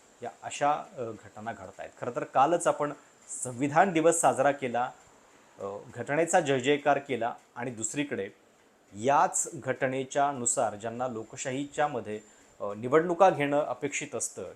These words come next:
त्या निवडणूक आयोगाचा कारभार कसा चाललेला आहे हे आपण बघतोय. मतदार पुनर्निरीक्षण म्हणजे केवळ एका पक्षाच्या फायद्यासाठी चालू आहे का?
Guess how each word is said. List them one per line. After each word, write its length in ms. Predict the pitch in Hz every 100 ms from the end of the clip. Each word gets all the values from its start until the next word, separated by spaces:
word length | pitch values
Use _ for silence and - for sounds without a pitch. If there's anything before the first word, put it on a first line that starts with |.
| -
त्या 100 | 135
निवडणूक 440 | 123 120 127 135
आयोगाचा 400 | 113 113 120 139
कारभार 420 | - 104 101 117
कसा 240 | 143 127 127
चाललेला 440 | - 101 101 104
आहे 180 | 95 92 113 _ _ _ -
हे 40 | 110
आपण 200 | 92 95
बघतोय. 380 | 90 - 78 - _ _ - _ _ -
मतदार 500 | 117 123 127 151 175
पुनर्निरीक्षण 920 | 175 135 139 143 139 135 - 151 160 165
म्हणजे 260 | 131 117 139
केवळ 380 | 143 123 120 135
एका 220 | 120 139
पक्षाच्या 520 | - - - 170 190
फायद्यासाठी 580 | 180 139 143 143 143 143
चालू 300 | 131 110 113
आहे 180 | 107 107
का? 280 | 110 95